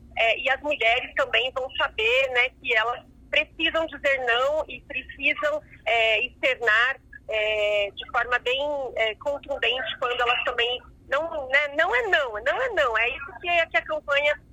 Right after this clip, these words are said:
quer dizer. É, então isso tem que ser educado, tem, vai de uma educação, tanto para as meninas serem meninas empoderadas, quanto para os meninos não serem, é, futuros machistas, né? Pra eles serem contra o machismo também. Nós precisamos de meninos,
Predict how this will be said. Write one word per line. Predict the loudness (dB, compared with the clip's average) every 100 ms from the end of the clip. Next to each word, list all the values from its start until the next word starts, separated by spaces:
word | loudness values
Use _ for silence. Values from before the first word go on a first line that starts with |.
| -2
quer | -2
dizer. | -2 -10 -10 -10 -18 -20 -20 -20 -6
É, | -2 0 0 -2 -4
então | -2 -2
isso | -2 -2
tem | -2
que | 0
ser | 2 4 2
educado, | 0 0 2 2 -2
tem, | -8 -8 -8 -4
vai | -4
de | -2
uma | -4
educação, | -2 -6 -6 -4 -4 -4 -6
tanto | -2 -2 -2
para | 2 2
as | 2
meninas | -8 -4 -4 -2 -2 -4 -20 -20 -2
serem | 0 2
meninas | 0 2 0
empoderadas, | 0 -2 0 2 4 2 2 -2 -4 -16 -2
quanto | -2 0 -4
para | -6
os | -4
meninos | -4 0 0 0
não | -2 -2 0
serem, | 2 2 -2 -8 -12 -2
é, | 2 4 4 0
futuros | -6 -10 -8 -2
machistas, | 0 2 0 0 -2 0
né? | 0
Pra | 2 -2
eles | -2 -2
serem | -2 -2 -2
contra | -2 -4 -4 -2 -2
o | 0
machismo | -2 -2 -12 -10 -4
também. | 0 0 0
Nós | -4 -6
precisamos | -8 -8 -4
de | -4 -6 -10 -8
meninos, | -4 0 0 0